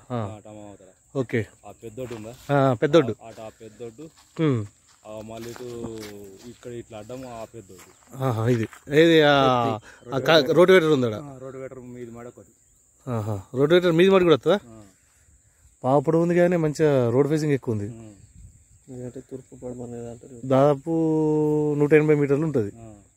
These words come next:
Speaker 1: ఆ?
Speaker 2: ఆ.
Speaker 3: రెండు వందల దాకా.
Speaker 1: అది ఏంది? రామరెడ్డిపల్లి ఇది?
Speaker 2: ఆ, రామరెడ్డిపల్లి.
Speaker 1: విలేజ్ పక్క పంట ఇది.
Speaker 3: ఇట్లా అయితే దగ్గర అన్న విలేజ్కు? మనం
Speaker 1: యా.
Speaker 3: ఎట్లా వచ్చినాం కానీ?
Speaker 1: ఆ, గట్ల ఇట్లా తిరిగి వచ్చినాం మనం.
Speaker 3: ఉమ్.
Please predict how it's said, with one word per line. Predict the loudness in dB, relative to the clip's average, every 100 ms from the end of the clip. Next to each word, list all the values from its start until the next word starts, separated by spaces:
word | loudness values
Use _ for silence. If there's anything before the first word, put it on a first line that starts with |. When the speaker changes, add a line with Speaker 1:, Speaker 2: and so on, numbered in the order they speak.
| _
Speaker 1:
ఆ? | -6
Speaker 2:
ఆ. | -6 -8 _ -20 -20 -18
Speaker 3:
రెండు | -12
వందల | -10 -10 -10
దాకా. | -12 -8 2
Speaker 1:
అది | 4
ఏంది? | 6 4 4 4
రామరెడ్డిపల్లి | 4 2 0 0 0
ఇది? | -2 -8 -16 -20
Speaker 2:
ఆ, | -20
రామరెడ్డిపల్లి. | -20 -20 -20 -20 -20 _ -2
Speaker 1:
విలేజ్ | 0 2
పక్క | 2 0
పంట | -2 -4
ఇది. | -6 -10 -10
Speaker 3:
ఇట్లా | -8 -6
అయితే | -6 -6
దగ్గర | -6 -6
అన్న | -6 -10 -12
విలేజ్కు? | -6 -6 -8 -14
మనం | -18 _ -6
Speaker 1:
యా. | -4
Speaker 3:
ఎట్లా | -4 -8
వచ్చినాం | -12 -16
కానీ? | -16 -14 -4
Speaker 1:
ఆ, | -2
గట్ల | 0 -2
ఇట్లా | -4 -4
తిరిగి | -2 -2
వచ్చినాం | -2 -6 -10
మనం. | -10 -12
Speaker 3:
ఉమ్. | -14